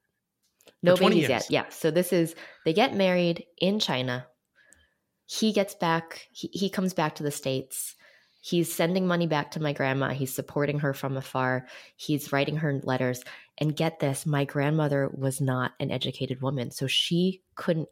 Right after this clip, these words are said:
Speaker 1: even read or write these letters herself. So she was like, someone in town or someone in the village was, like, reading these to her, and then she would, she, she was
Speaker 2: Wow.
Speaker 1: dictating. So back and forth, twenty years, long distance relationship,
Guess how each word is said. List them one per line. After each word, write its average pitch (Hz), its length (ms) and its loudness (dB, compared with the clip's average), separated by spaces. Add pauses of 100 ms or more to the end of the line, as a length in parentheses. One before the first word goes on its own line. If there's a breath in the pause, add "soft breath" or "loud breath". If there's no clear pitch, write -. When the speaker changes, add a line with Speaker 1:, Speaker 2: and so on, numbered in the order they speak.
Speaker 1:
even 151 300 -2
read 139 260 0
or 131 80 0
write 131 260 0
these 131 200 -4
letters 123 260 -2
herself. - 580 -6 (460 loud breath)
So - 160 0
she 151 240 2
was 147 180 0
like, 135 280 0
someone 151 340 0
in 139 100 2
town 135 480 0
or 127 60 0
someone 135 240 -2
in 131 80 -2
the 127 80 -2
village 123 300 0
was, 131 120 -4
like, 123 220 -2 (680 loud breath)
reading 156 320 2
these 131 240 0
to 147 180 2
her, 135 240 4
and 131 240 0
then 127 160 0
she - 180 -2
would, 120 160 0
she, - 200 -6
she - 180 -2
was 135 100 0
Speaker 2:
Wow. - 60 -10
Speaker 1:
dictating. 120 640 -2 (400 loud breath)
So 170 120 0
back 165 280 0
and 202 100 -2
forth, 143 240 -2
twenty 226 340 2
years, 175 320 2
long 151 560 0
distance 143 460 -2
relationship, 120 640 -2